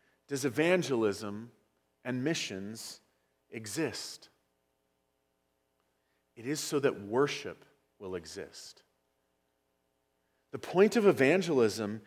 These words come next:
is not simply to keep people out of hell. That's a good motivator. That is definitely a part of it.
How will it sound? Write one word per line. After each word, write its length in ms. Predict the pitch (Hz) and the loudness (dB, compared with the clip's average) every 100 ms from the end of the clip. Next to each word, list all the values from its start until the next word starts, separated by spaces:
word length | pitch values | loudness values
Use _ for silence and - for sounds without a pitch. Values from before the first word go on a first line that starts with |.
| - - - | -20 -20 2
is 260 | 147 123 | 4 4
not 340 | 143 170 208 - | 6 8 8 4
simply 840 | - 190 196 - 123 101 107 123 - _ _ _ _ _ - | 0 2 2 2 0 2 -2 -8 -16 _ _ _ _ _ -8
to 120 | 156 | -8
keep 300 | - 170 - | -6 -8 -6
people 340 | 156 160 156 | -6 0 4
out 160 | 143 147 | 6 4
of 100 | 143 | 2
hell. 360 | - 160 120 - _ _ _ _ _ _ _ _ _ _ _ _ _ _ _ _ | -4 -8 -8 -14 _ _ _ _ _ _ _ _ _ _ _ _ _ _ _ _
That's 180 | 117 - | -14 -8
a 60 | 120 | -8
good 280 | - - | 4 6
motivator. 640 | 135 131 135 107 98 85 78 - _ _ _ _ _ _ _ _ - | 8 8 8 6 2 0 -8 -18 _ _ _ _ _ _ _ _ 2
That 140 | 127 | 4
is 120 | 120 | 4
definitely 640 | 104 120 135 - 143 139 135 | 2 4 4 4 -2 2 2
a 60 | |
part 280 | 131 131 127 | 2 0 0
of 120 | 104 | 0
it. 160 | 87 | -6